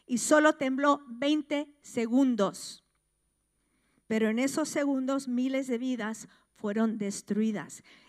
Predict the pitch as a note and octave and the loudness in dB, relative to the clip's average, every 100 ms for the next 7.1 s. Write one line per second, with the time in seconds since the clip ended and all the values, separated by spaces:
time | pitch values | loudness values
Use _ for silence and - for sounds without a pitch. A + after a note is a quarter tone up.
0 | _ B3 C4 - C4+ C#4+ C#4+ - D#4 C#4+ | _ -8 -8 -8 -4 -2 -2 -4 -2 0
1 | C#4+ C4+ D#4 F#4 E4 D4 D4 - D4+ D#4 | 0 -2 -2 -2 -2 -2 -4 -6 -4 -2
2 | D#4 _ _ - C#4 C4+ C4 C4+ D4 D#4+ | -6 _ _ -4 -2 -2 -4 -2 -2 0
3 | E4+ D#4+ C#4 - - D#4+ D#4+ D4+ C4+ C4 | 0 0 -4 -6 -2 0 0 -2 -2 -4
4 | - _ - B3+ B3 C4 B3 - - B3+ | -4 _ -8 -6 -4 -6 -6 -10 -8 -6
5 | D#4 D#4+ C#4+ C#4 _ - B3 B3 A3+ A3+ | -4 -4 -8 -14 _ -6 -2 0 0 0
6 | A3+ A3+ A3+ A3 G#3+ G#3+ G#3 F3+ E3+ - | 0 -2 -2 -2 -4 -4 -8 -12 -14 -16
7 | - | -20